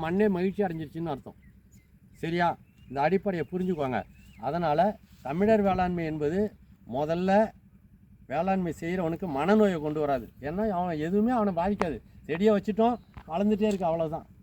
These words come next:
குறுக்கீடே கிடையாது, உழவு கிடையாது, ஆட்கள் தேவை கிடையாது, அது கிடையாது, இது கிடையாது. என்ன அது எதிர்பார்க்கல, பயிர் தானா வளருது. அப்புறம் தோட்டத்துல அது தனக்கு வேண்டிய வளத்தெல்லாம் தானே உருவாக்கிக்கணும். நிலத்தோட வடிவமைப்பு புஞ்சையா இருந்தா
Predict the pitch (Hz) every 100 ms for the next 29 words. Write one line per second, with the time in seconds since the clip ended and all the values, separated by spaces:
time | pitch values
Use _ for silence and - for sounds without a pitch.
0 | - - - - - - 214 208 214 220
1 | 185 175 139 110 - - 110 139 180 175
2 | 175 190 190 175 202 180 175 180 175 180
3 | 185 165 180 180 185 175 180 175 180 190
4 | - - 143 165 185 165 165 190 190 185
5 | 190 214 240 - - - 175 190 165 170
6 | 170 143 139 107 95 - - - - -
7 | - - - 147 202 - 185 226 247 226
8 | 240 202 190 170 202 202 220 220 185 190
9 | 208 214 196 185 202 185 175 160 151 143
10 | 123 - - - 143 175 - 175 139 139
11 | 165 131 - - - - - 147 180 202
12 | 202 190 196 220